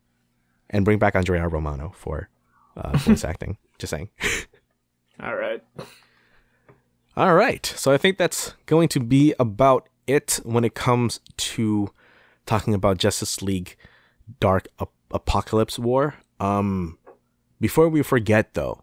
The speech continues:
Speaker 1: um, also, i-, if, if, if remotely interested in what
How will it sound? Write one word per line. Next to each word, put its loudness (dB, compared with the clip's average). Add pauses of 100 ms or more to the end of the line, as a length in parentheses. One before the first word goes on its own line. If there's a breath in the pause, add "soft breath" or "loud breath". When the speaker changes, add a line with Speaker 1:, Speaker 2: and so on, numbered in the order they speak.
(160)
Speaker 1:
um, 0
also, 2
i-, -20
if, 0
if, -6
if -2
remotely 2
interested -2
in 2
what 4